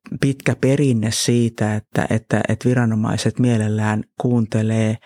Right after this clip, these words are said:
yhtä tahoa niin kuin toimialan edustajana sen sijaan, että, että keskityttäisiin yksittäisiin, ää, yrityksiin.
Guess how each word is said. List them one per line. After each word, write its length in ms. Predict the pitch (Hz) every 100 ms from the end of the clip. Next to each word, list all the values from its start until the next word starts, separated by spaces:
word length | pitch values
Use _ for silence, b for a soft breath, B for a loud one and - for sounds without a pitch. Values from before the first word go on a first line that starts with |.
| b _ -
yhtä 520 | 170 185 - - 104 - -
tahoa 580 | - 117 117 101 101 98 - -
niin 80 | -
kuin 140 | 107 -
toimialan 640 | 117 110 101 98 104 104
edustajana 960 | 110 110 110 - - 98 104 107 104 98 B B B
sen 340 | - 131 123
sijaan, 440 | 113 113 107 104 104
että, 400 | 104 - 98 101
että 240 | - 110
keskityttäisiin 840 | - 113 - - 104 - 107 - - B B -
yksittäisiin, 920 | 117 - 113 - 107 104 - 104 104 101 B B B
ää, 200 | 101 101 -
yrityksiin. 1000 | 151 170 160 135 - - - 123 123